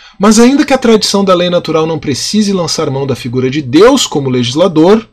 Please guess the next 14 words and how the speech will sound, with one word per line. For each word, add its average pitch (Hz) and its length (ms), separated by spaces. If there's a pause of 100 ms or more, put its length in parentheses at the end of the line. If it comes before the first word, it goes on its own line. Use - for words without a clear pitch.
(380)
isso, 180 520 (260)
dependendo 185 840
de 120 100
como 113 240
é 110 40
feito, - 500 (380)
pode 165 240
levar 151 280
inclusive 139 500
ao 131 100
incurso 131 520
na 107 120
falácia 127 640
naturalista, 113 800